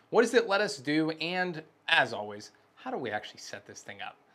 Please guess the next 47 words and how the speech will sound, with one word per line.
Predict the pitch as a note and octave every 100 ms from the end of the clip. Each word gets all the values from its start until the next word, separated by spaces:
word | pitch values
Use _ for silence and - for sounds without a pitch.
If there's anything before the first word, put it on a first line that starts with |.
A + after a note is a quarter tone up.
| _ _
So | - F#3
let's | F#3+ A#3+ A#3+
jump | A3+ F3 -
right | C#3 C3+ C#3
into | C3 B2+
it, | A#2+
'cause | - A3
we |
got | G#3+
a | A#2
lot | G#2 A2 A2+ A2+
to | -
cover | G#2+ A2+ G#2+
in | G#2
this | G2+ -
lesson. | G#2 - - - _ _ _ _ _ _ _ _ _ _ _ -
All | E3+
right, | D3+ - - - _
so | -
what | F3 F3 F4 F#4+ -
is | G#3+ G3+
port | - _ D#3 D3
mirroring? | G#2+ F#2+ - - _ _ _ _ -
Well, | F3
port | - D4 C#4+
mirroring | B3 A#3+ A3+ G#3 -
ultimately | G#3 - B3+ A#3+ G#3 G3+ -
allows | C3 B2+ E3 A3+ A#3
us | A3
to | -
take | F3+ - B2+ -
packets | - G#3 - G#3+
coming | - D#3+ C3+ B2+
in | - F#3+ G#3+ G#3+ -
and | F#3 A#3+ - -
out | F#3 G#3+ F3 - - - _ -
of | B2+
our | A#2+
V | A2+ C3 F3+
M | A3+ G#3+ E3
network | E3+ F3+ F3+
adapters, | G3+ C3+ A#2 - D#3 C#3+
also | A#2+ C3+ D3
known | C3+ B2+
as | A#2 G#2+
V | A2 E3+
nix, | C#3 A#2+ - -